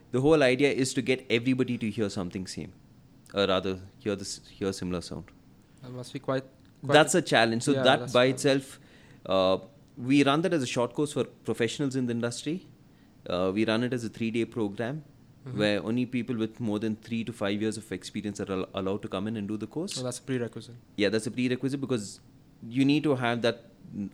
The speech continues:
Speaker 1: amount of knowledge to just understand how things generally work.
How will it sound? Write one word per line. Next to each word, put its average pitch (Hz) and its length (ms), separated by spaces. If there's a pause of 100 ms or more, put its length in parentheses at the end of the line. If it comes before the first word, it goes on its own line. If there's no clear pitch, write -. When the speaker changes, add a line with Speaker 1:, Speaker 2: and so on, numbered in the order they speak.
Speaker 1:
amount 120 240
of 120 80
knowledge 104 380
to 127 100
just 156 160
understand 123 400
how 113 80
things 107 300
generally 95 360
work. - 360